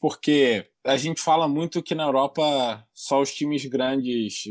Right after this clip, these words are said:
vencem e, digamos, gera cada vez um oligopólio maior aí. Mas eu acho que na Inglaterra a gente vê ocorrendo quase que o contrário. E não só por esse título do Leicester, que é totalmente inesperado, imprevisto, né? Mas assim,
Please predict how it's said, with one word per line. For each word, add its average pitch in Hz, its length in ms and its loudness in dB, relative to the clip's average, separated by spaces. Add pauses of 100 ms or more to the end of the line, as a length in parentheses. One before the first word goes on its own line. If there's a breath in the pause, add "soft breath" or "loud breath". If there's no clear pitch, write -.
vencem 147 460 2
e, 160 500 2
digamos, 117 400 0
gera 120 160 4
cada 120 260 2
vez 123 300 0
um 131 240 0
oligopólio 127 840 2
maior 110 480 0
aí. 98 300 -2 (380)
Mas 175 260 0
eu 196 80 2
acho 214 180 0
que 254 80 -6
na 214 120 -4
Inglaterra 190 680 0
a 139 60 -2
gente 156 320 -8
vê 165 180 0
ocorrendo 170 520 -2
quase 180 200 0
que - 120 -2
o 202 40 -2
contrário. 139 720 0 (220)
E 139 240 2
não 226 180 4
só 269 200 2
por 240 120 -2
esse - 140 -2
título 170 260 -4
do 139 120 0
Leicester, 139 420 0
que - 100 -4
é 120 120 0 (120)
totalmente 120 1200 -2 (120)
inesperado, 131 840 2
imprevisto, 123 1120 -4
né? 123 260 -4 (240)
Mas 165 240 2
assim, 185 440 0